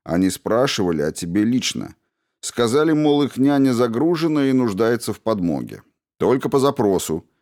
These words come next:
Это не должно мешать твоим обычным обязанностям". Уайтли, должно быть, неверно истолковал выражение её лица, поскольку быстро добавил:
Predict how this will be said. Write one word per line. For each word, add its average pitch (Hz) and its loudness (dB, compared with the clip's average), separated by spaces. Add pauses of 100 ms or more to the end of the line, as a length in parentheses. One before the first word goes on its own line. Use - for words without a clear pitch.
(140)
Это 95 0
не 110 2
должно 117 0
мешать 107 -2
твоим 101 0
обычным 92 -2
обязанностям". 73 -6 (560)
Уайтли, 104 2
должно 101 0
быть, 101 -2
неверно 104 2
истолковал 92 -2
выражение 87 0
её 85 0
лица, 113 0
поскольку 110 -2
быстро 92 -2
добавил: 78 -2